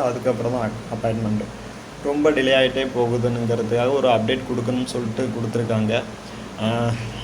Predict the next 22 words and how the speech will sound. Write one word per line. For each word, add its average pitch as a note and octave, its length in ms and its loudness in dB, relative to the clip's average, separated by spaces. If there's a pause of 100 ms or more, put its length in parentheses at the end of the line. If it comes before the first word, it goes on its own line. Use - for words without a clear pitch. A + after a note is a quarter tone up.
(160)
ப்ராக்டிக்கல் C#3 560 4
எங்க C3 140 2
வைக்கலாம், B2+ 360 4
ஒரே B2+ 200 6
இடத்துல B2+ 220 2
வைக்கலாமா, B2 400 0
ஒரு B2 140 2
ஒரு B2 120 2
டிஸ்ட்ரிக்டில் A#2+ 380 0
வைக்கலாமாங்கிறத A#2 840 0 (100)
யோசிச்சிருப்பாங்க. A#2 600 0 (560)
அதுல D3+ 260 8
இது D3+ 120 8
மாதிரி D3 260 4
ஜோனா C#3 260 4 (120)
பிரிச்சு C3 260 0
வைக்கலாம்ங்கிற B2 500 2
ஒரு A#2+ 160 4
ஐடியா A#2 260 4
வந்திருக்கும். A2+ 500 0 (600)
அதுக்கு E3+ 300 6
முன்னதா E3 400 8